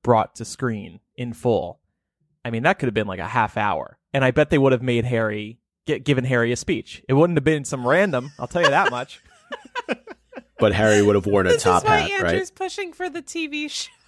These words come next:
Speaker 3: <laughs>
Speaker 1: This is my hill to die on. The, the
Speaker 3: Give Harry a
Speaker 1: Dumbledore's funeral.
Speaker 3: speech.
Speaker 2: Yeah.
Speaker 1: Yeah.
Speaker 2: But he has to wear the top hat. That's the key.
Speaker 1: Yes, yes. Here, here's how it would work in the T V show or, uh, if they did it in the movie.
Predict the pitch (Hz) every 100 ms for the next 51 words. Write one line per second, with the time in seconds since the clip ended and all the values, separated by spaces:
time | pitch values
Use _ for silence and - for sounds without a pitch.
0 | - 302 - - - _ _ 392 202 208
1 | 190 160 147 156 147 135 117 123 127 120
2 | 110 107 120 453 494 427 - 127 294 339
3 | - 277 143 151 139 - - 131 131 -
4 | - - - _ _ - 101 - 80 127
5 | 127 107 107 113 110 117 123 - 117 104
6 | 90 - 95 92 90 82 - 85 80 -
7 | - - 170 117 - - 131 131 101 -
8 | - _ _ - 214 226 190 226 226 196
9 | 180 147 135 120 - 120 123 120 - 131
10 | 113 110 117 107 90 110 107 104 101 _
11 | _ - 110 98 98 - - 117 107 101
12 | _ _ - 123 107 - _ _ 113 107
13 | 101 104 101 95